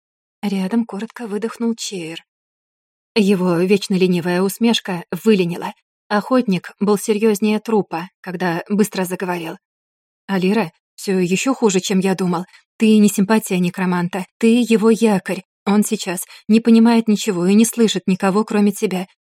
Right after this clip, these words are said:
слишком встревожен. Ты должна успокоить Ивера, или то, что я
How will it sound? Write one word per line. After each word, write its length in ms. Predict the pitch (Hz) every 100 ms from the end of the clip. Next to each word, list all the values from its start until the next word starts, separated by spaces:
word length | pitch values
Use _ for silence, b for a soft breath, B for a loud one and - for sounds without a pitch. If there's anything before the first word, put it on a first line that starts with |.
| - 226
слишком 240 | - 208
встревожен. 580 | - 226 190 180 185 190 _
Ты 120 | 208
должна 360 | 202 196 208 202
успокоить 600 | - 214 - 254 226 208
Ивера, 360 | 185 185 190 - -
или 200 | 190 190 _
то, 160 | 233 196
что 200 | - 180
я 300 | 190 185